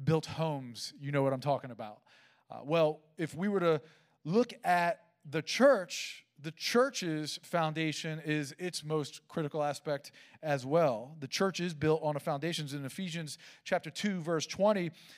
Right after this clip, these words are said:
uh, Paul, the apostle, he writes to the church at Ephesus, and he says, "The church is built on the foundation of the apostles and the prophets,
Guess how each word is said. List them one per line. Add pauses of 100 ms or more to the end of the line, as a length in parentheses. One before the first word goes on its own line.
(200)
uh,
Paul,
the
apostle,
he
writes
to
the
church
at
Ephesus,
and
he
says,
"The
church
is (420)
built
on
the
foundation
of
the
apostles
and
the
prophets,